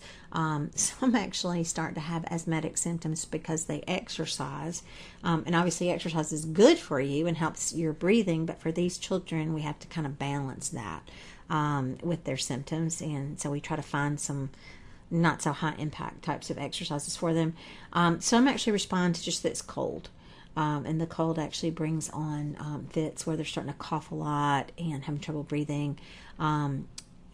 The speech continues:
any kind of respiratory infection where, you know, they've caught a cold or, you know, a sinus infection that can, can lead to an asthmatic attack. Um, there's things in the environment. Um, s-, smoke from cigarettes is a huge one that a lot of children just cannot be around it at all.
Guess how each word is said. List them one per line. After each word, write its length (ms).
any 200
kind 160
of 40
respiratory 360
infection 640
where, 420
you 120
know, 80
they've 100
caught 180
a 40
cold 600
or, 360
you 140
know, 80
a 60
sinus 260
infection 460
that 160
can, 320
can 180
lead 400
to 120
an 60
asthmatic 540
attack. 560
Um, 360
there's 200
things 300
in 160
the 100
environment. 680
Um, 460
s-, 360
smoke 640
from 200
cigarettes 480
is 80
a 40
huge 320
one 340
that 100
a 60
lot 220
of 60
children 300
just 180
cannot 440
be 140
around 340
it 240
at 140
all. 420